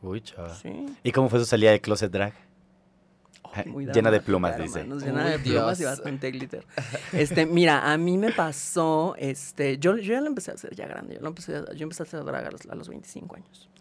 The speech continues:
Speaker 2: Entonces, de cierta manera, yo, pues, pues, ya era una persona independiente, ya era una persona que trabajaba, ya era una persona que, todo esto, ¿no? Em, pero yo todavía vivía con mis, con mis papás.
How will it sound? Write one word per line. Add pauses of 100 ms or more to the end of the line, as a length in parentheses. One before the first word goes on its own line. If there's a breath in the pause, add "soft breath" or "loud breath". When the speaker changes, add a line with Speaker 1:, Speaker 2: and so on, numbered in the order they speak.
(420 loud breath)
Speaker 2:
Entonces,
de
cierta
manera,
yo, (220)
pues, (160)
pues,
ya
era
una
persona
independiente,
ya
era
una
persona
que
trabajaba,
ya
era
una
persona
que, (220)
todo
esto,
¿no? (500 loud breath)
Em, (460)
pero
yo
todavía
vivía
con
mis,
con
mis
papás.